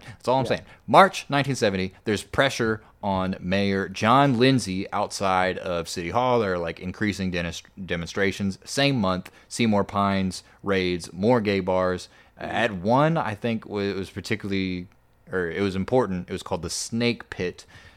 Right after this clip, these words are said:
Speaker 1: They
Speaker 2: Yeah.
Speaker 1: arrest about one hundred sixty customers with plans to, like, weed out the management at the station and let everybody else go.
Speaker 2: Yeah.
Speaker 1: And there's this guy, this young Argentinian man, Diego Vinales.
Speaker 2: Yeah.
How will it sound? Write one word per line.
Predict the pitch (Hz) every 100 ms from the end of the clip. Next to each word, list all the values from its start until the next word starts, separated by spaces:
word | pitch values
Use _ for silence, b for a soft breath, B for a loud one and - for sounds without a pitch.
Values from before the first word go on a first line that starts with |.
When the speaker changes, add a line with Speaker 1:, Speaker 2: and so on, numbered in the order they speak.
| B
Speaker 1:
They | 120 101
Speaker 2:
Yeah. | 92
Speaker 1:
arrest | 90 98 98 -
about | 92 92 90
one | 101 147
hundred | 135 117
sixty | 110 117 - 101
customers | 104 92 - 92 90 - B B
with | 98 92
plans | - 101 98 95 -
to, | 95
like, | 87 87
weed | 87 92 113 113
out | 104 101 67
the | 87
management | 92 98 95 95 92 92 95 90 b b
at | - 98 -
the |
station | - - 92 92 - 95
and | 90 85
let | 90
everybody | 85 85 80 80
else | 78 -
go. | - 127 120 117 113 b b b b
Speaker 2:
Yeah. | 120 95
Speaker 1:
And | 90
there's | 90 87
this | 85
guy, | - 95 92 90 90 90 -
this | 95 90 85 92
young | 113 127 127 123
Argentinian | 101 104 95 98 - 127 101 92 90 87 -
man, | 90 90 87 87 90 78
Diego | 85 92 104 104 104 101 95
Vinales. | 85 90 90 107 117 90 87 90 - - -
Speaker 2:
Yeah. | 120 110